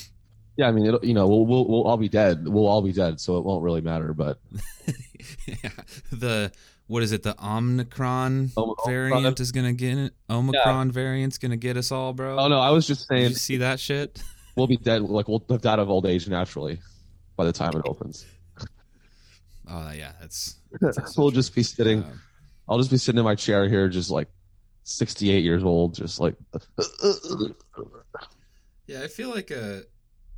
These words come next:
Speaker 2: I feel like, uh, like, that's the, I f-, like, I wonder how much thought they put into this new name. Have you seen this, though? The Omicron
Speaker 1: Yeah,
Speaker 2: variant?
Speaker 1: dude.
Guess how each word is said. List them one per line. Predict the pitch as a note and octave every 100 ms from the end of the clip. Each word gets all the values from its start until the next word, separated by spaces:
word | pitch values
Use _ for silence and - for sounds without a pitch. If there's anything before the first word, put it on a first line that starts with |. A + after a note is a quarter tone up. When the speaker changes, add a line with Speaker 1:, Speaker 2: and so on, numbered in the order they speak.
| - - - -
Speaker 2:
I | B2
feel | B2 D#3+
like, | D3+ C#3 B2+
uh, | G#2+ G2 F#2 F2+ - _ _ _ _ _ _ _ _ _ _ _ _ _ _ _ _ _ _ _ _ _ _ _ _ _ - - - - A2
like, | A2+
that's | A#2 -
the, | - B2 G#2 - _ _ _ _ _
I |
f-, | A#2 - -
like, | A#2+ B2+ A#2+
I | C3
wonder | C#3+ E3
how | F3
much | E3 -
thought | A#2 A#2+
they | A#2
put | A2+
into | A2+ A2
this | G#2
new | A2 G#2+
name. | F#2+ G2+ A#2+
Have | A#2+
you | B2+
seen | B2 A#2 B2+
this, | C3+
though? | - C#3+
The | C3+ -
Omicron | F#2+ A2 G#2+ B2 A#2+
Speaker 1:
Yeah, | A2 G#2 F2
Speaker 2:
variant? | C3 - - _
Speaker 1:
dude. | E3 B2+ F2